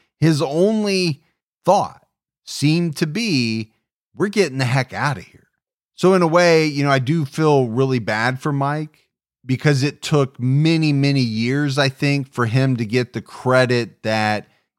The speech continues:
he deserves. And I'm not downplaying what Ed Ray did, but they even wrote a song about Ed Ray, and you can go out on YouTube and, and listen to it.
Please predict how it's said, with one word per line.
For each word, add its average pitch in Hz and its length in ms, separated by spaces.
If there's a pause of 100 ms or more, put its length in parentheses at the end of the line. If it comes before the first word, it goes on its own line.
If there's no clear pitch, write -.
(120)
he 151 240
deserves. 110 760
And 147 120
I'm 233 180
not 147 260
downplaying 131 760
what 107 200
Ed 110 220
Ray 95 200
did, 98 680 (460)
but 135 280 (460)
they 139 140
even 240 340
wrote 165 240
a 135 60
song - 680 (400)
about 110 480 (100)
Ed 117 220
Ray, 92 320 (100)
and 107 160
you 139 120
can 131 200
go 127 160
out 120 240
on 107 180
YouTube 123 840
and, 98 300
and 98 280
listen 156 400
to 101 260
it. 95 180